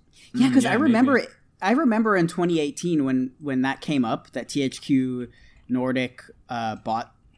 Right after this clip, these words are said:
Speaker 1: you know, bought the rights to this franchise or series, or what, a game, whatever. E-, everybody was like, "Oh man, are we getting a sequel?"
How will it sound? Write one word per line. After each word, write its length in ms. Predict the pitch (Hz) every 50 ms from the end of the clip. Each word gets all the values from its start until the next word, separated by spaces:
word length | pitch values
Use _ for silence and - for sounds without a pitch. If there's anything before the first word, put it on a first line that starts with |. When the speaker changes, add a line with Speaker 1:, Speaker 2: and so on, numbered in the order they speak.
| _ _ _ _ - _
Speaker 1:
you 120 | - 127 113
know, 60 | 104
bought 240 | 95 117 117 117 -
the 80 | 127
rights 280 | 110 107 120 127 - -
to 80 | - 156
this 500 | 147 156 151 151 - - - - - _ _
franchise 580 | - 160 160 170 175 185 190 185 196 202 202 - - - - - _ _ -
or 100 | 131 123
series, 360 | 120 - 143 139 147 - 147
or 40 | 127
what, 120 | 117 113
a 60 | 113
game, 300 | 110 110 131 131 139 147
whatever. 320 | 143 127 131 139 151 175 175 - - _ _ _ _ -
E-, 60 | 165 165 - _ _ _ _ _ -
everybody 400 | 170 165 185 208 180 190 185 180
was 140 | 170 160 160
like, 140 | 160 139 -
"Oh 140 | 185 190 175
man, 400 | 175 175 175 160 139 127 117 - _ _ -
are 80 | 143
we 100 | 139 156
getting 240 | 147 170 165 170 151
a 60 | 131
sequel?" 680 | 123 - - - 151 165 - - 254 269 302 277 254